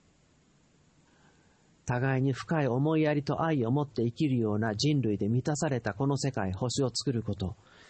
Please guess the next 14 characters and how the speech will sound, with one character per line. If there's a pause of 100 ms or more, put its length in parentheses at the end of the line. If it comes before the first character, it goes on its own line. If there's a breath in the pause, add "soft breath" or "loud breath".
(140 loud breath)
そ
し
て (180 loud breath)
そ
れ
が
進
化
を
し
て (440 loud breath)
宇
宙
の